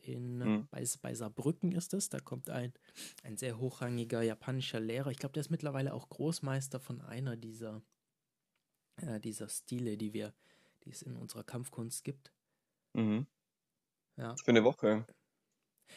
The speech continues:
Speaker 1: Äh, nee, ein, ein, äh, ein Wochenende, Freitag, Samstag, Sonntag. Ich fahr aber am Donnerstag schon hin, ähm, dass man dann, ja,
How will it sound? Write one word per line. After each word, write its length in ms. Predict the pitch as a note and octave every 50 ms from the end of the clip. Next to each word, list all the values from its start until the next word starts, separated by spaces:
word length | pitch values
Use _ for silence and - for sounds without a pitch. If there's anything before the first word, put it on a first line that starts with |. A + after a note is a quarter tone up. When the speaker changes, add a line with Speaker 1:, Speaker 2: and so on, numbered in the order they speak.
| - - _
Speaker 1:
Äh, 240 | - C3 C3 C#3+ C#3
nee, 240 | C3+ C3+ C#3 D3+ D#3
ein, 140 | C#3 C3 B2
ein, 280 | B2+ B2+ B2+ B2+ B2+
äh, 340 | B2+ - C#3 B2+ A#2+ A#2+ A#2
ein 200 | A2+ A2 G#2+ G#2+
Wochenende, 1080 | A#2+ B2+ - - D3+ D3+ C#3 B2 C3+ C3+ C3+ C3 C3 C3 B2+ B2+ B2 B2 B2 B2 B2 - _ - - D3 C3+
Freitag, 360 | - - C3+ D3+ D#3 C3+ B2+
Samstag, 320 | C#3 D3 D3+ - B2 -
Sonntag. 520 | - - B2 D3 F#3+ G3 - F#3 F3+ F3+ F3
Ich 120 | B2+ -
fahr 100 | - D3
aber 100 | D3 C#3+
am 120 | C3+ C3+ B2+
Donnerstag 520 | C#3 B2+ C#3 D3 C#3 - - B2 A#2+ -
schon 180 | - C3+ B2+ A#2
hin, 420 | G#2+ B2 C3+ C#3 C#3+ C#3+ D#3 - - _ _ _ _ _ _ _ _ _ _ _ _ _ _ -
ähm, 260 | - A#2+ A#2 A#2 A#2 A#2
dass 180 | A2 G#2+ - -
man 120 | A2 G#2+
dann, 280 | G#2+ G#2+ G#2+ G#2+ G#2+ - _ _ _ _ _
ja, 180 | - - -